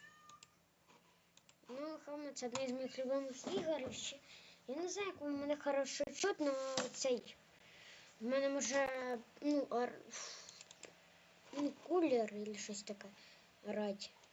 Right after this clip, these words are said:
в мікрофон. З цього мене може бути погано чуть. Воно плюс-мінус буде до літа, якщо що. Але цей. Так що, не знаю,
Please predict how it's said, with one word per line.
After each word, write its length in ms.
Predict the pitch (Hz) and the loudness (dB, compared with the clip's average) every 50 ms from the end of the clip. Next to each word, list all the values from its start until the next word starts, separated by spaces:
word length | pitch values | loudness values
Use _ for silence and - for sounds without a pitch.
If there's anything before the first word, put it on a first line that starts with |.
| - - - | -20 -20 -16
в 200 | - 196 190 196 | -16 -14 -4 -2
мікрофон. 580 | 208 196 202 - - 202 202 - - 196 196 214 - - - - - - - - - - - - - - - - - - - - - - - | 0 0 0 -2 -6 -6 -6 -6 -6 -6 -6 -6 -8 -8 -12 -12 -14 -14 -14 -18 -16 -14 -14 -12 -12 -12 -10 -10 -10 -10 -12 -14 -16 -8 2
З 140 | 208 233 262 | 4 6 6
цього 300 | - 370 403 381 370 320 | 8 6 6 8 8 8
мене 240 | 285 277 277 294 | 8 8 8 8
може 220 | 302 302 285 277 269 | 6 6 6 4 4
бути 160 | 247 269 269 - | 4 4 2 2
погано 360 | 262 220 208 254 269 240 208 | -2 0 0 0 2 2 0
чуть. 320 | 196 - 190 180 - - | 0 -2 -6 -6 -8 -4
Воно 200 | 214 233 285 339 | 0 2 2 2
плюс-мінус 540 | 320 - 294 277 - - 285 294 294 254 220 | 2 2 0 0 2 2 4 4 4 4 0
буде 340 | 240 208 - 262 247 247 233 | -2 2 2 2 4 4 4
до 100 | 208 226 | 6 4
літа, 360 | 214 208 196 208 208 - - | 4 4 2 -4 -4 -4 -6
якщо 320 | 185 185 - - - - 180 | -6 -6 -6 -6 -6 -8 -8
що. 200 | - - - 190 - - - - - - - - - - - - - - - - - - - - - - - - - - - - - 202 | -8 -8 -8 -10 -16 -16 -18 -16 -14 -14 -14 -16 -18 -20 -20 -20 -20 -20 -20 -20 -20 -20 -20 -20 -20 -20 -20 -20 -20 -20 -18 -8 0 4
Але 400 | 220 226 247 262 277 277 277 262 | 4 6 6 4 2 0 -2 -2
цей. 460 | 240 - - - 240 220 208 202 190 202 - - - - - - - - - - - - - - - - - - - - | -2 -2 0 2 4 2 2 2 -2 -6 -14 -20 -20 -20 -20 -20 -20 -20 -20 -20 -20 -20 -20 -20 -20 -20 -20 -20 -20 -12
Так 200 | - 233 214 - | -12 -10 -8 -6
що, 220 | - - - 226 226 | -6 -4 -2 -2 -2
не 200 | 214 214 220 214 | 0 -2 -2 -4
знаю, 380 | 196 202 185 180 185 196 202 | -4 -6 -10 -10 -12 -14 -16